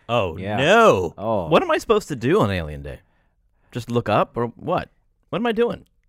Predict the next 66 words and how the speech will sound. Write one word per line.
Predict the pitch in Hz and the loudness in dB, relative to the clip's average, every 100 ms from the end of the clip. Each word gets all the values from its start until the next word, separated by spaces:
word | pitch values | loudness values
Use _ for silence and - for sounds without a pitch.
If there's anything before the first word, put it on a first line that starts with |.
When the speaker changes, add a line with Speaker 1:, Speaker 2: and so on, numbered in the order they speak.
| _ _ _ | _ _ _
Speaker 2:
Well, | 131 160 | -4 -2
it's | |
just | 175 | -2
like, | 180 | -4
what | 160 | -4
are | 180 | -4
you | |
supposed | 180 165 | -4 -6
to | |
do | 151 156 | -4 -2
on | 143 | -2
May, | 135 | -6
May | 131 131 | -4 -6
fourth? | - 190 135 - | -4 -4 -4 -2
Speaker 3:
Well, | 139 139 | 2 4
I | |
don't | - | 4
know, | 92 | 0
but, | 123 | 0
like, | 170 | 2
Earth | 165 196 - | 4 2 4
Day, | 120 90 | 2 2
you | 113 127 | -2 -2
know, | 127 127 | -2 -2
I, | 131 123 | -2 -2
I | 117 117 101 107 | -2 -4 -8 -12
really | 127 123 139 131 | -4 2 4 4
make | 123 113 | 0 -2
a | 117 | -4
concerted | - 117 120 101 98 | -6 -8 -6 -4 -4
effort | - 95 - | -4 -8 -6
to | 98 90 | -6 -4
put | - 98 | -6 -8
the | 95 | -6
compost | 101 87 95 - | -6 -4 -6 -8
in | |
the | 87 | -10
compost | 87 80 78 - | -8 -8 -10 -12
bin. | - - _ - | -16 -18 _ -10
<laughs> | 123 - - - - - 160 143 - 139 | -10 -10 -20 -20 -10 -6 -4 -6 -8 0
What | 147 175 | 4 4
am | 165 | 2
I | |
supposed | 160 160 | -2 -4
to | 151 | -4
do | 139 | -6
today? | 131 - - _ _ _ - - - - | -6 -8 -10 _ _ _ -20 -20 -20 -10
Speaker 2:
Uh, | 117 120 113 110 110 _ - | -4 -2 -2 -4 -6 _ -14
you're | 117 | -10
supposed | 120 - 151 - | -8 -2 -2 -2
to | 147 117 | -6 -6
think | - 196 196 | -6 -8 -4
about | 165 147 | -2 -2
the | - 127 | -2 -2
Alien | 127 123 113 | 0 -2 -2
franchise | 117 110 - 92 92 | -2 -2 -2 -4 -6
and | |
appreciate | 90 - 127 120 - 107 98 | -10 -12 -10 -8 -6 -6 -6
it | - | -12
for, | _ 104 95 90 85 85 | _ -6 -4 -4 -6 -6
uh, | 90 | -4
what | 104 | -2
it's | 107 262 | 2 2
Speaker 3:
<laughs> | |
Speaker 2:
given | 131 127 117 | 4 0 -2
cinema. | - 110 92 - | 0 0 2 0